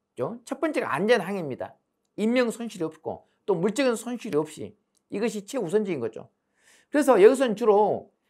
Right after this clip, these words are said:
어, 선원들과 관련돼서 심리학적인 거, 또 인간관계와 관련된 그런 것이 주를 이루는 거죠. 주로 심리학적 문제와 관련돼서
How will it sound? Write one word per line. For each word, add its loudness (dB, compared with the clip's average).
어, -4
선원들과 -4
관련돼서 0
심리학적인 -6
거, -12
또 -14
인간관계와 2
관련된 -2
그런 0
것이 -4
주를 -4
이루는 -4
거죠. -6
주로 6
심리학적 -2
문제와 4
관련돼서 -2